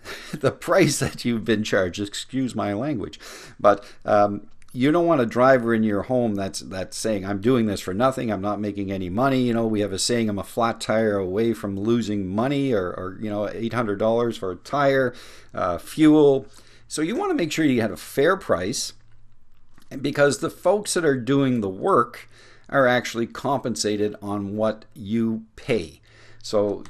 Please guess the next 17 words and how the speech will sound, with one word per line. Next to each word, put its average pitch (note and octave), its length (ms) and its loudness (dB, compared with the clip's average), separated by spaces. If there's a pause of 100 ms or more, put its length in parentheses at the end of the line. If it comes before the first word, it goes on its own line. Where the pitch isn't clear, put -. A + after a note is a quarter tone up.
keep D3+ 260 -2
that A2+ 220 0
in G2 140 -4
mind G#2 380 -2
when G2+ 160 -4
you're, F#2+ 120 -6
when F#2+ 200 -8
you're F2+ 100 -8
doing A2+ 300 -2
it. G3 320 -6
Measure, G#2+ 400 0 (120)
you A2+ 120 -4
know, A2 100 -2
the A2 80 -2
quality A#2 460 2
of D3+ 100 -4
service. B2 560 -2